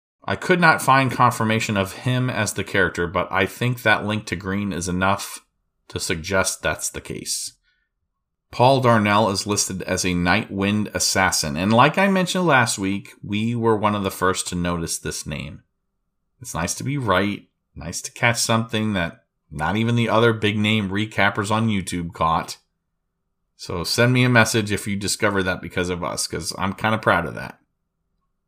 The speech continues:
Frank Trigg and Colin Himes are back as the Gamorrean guards. Galen Howard played the city hall clerk, and he seemed familiar to me, and that might have been because I recognized him as Tommy Boyle on Brooklyn Nine-Nine, but I didn't really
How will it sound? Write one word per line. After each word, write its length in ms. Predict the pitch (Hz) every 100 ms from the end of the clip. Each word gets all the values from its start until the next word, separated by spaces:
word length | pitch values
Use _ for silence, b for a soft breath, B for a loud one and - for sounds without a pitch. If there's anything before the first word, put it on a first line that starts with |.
| _
Frank 440 | - - 123 139 -
Trigg 400 | - 127 131 120
and 180 | 104
Colin 360 | 98 - 113 110
Himes 440 | 101 101 110 110
are 120 | 90 90
back 420 | 92 101 113 -
as 300 | 98 95 90
the 220 | 92 92 87
Gamorrean 560 | 87 87 78 69 69
guards. 720 | 85 92 120 135 127 - - - -
Galen 400 | 110 110 98 87
Howard 640 | - 95 104 110 135 123
played 280 | - 104 92
the 200 | 95 90
city 320 | - 120 131
hall 280 | 110 110 113
clerk, 320 | - 107 117
and 100 | 104
he 40 | 101
seemed 540 | - - 156 170 175
familiar 560 | - - 175 180 180 175
to 120 | -
me, 360 | 165 170 170 -
and 240 | 113 113
that 140 | 123
might 140 | 143 135
have 100 | 127
been 140 | 120
because 440 | 117 120 113 107 113
I 160 | 98
recognized 680 | 101 101 - 104 98 95 -
him 120 | 98
as 160 | 90 87
Tommy 300 | - 92 90
Boyle 480 | 90 92 95 95 90
on 420 | 85 87 85 87
Brooklyn 500 | - 95 - 95 87
Nine-Nine, 520 | 85 82 87 104 117
but 120 | 98
I 60 | 92
didn't 300 | 117 120 -
really 500 | 95 104 95 87 90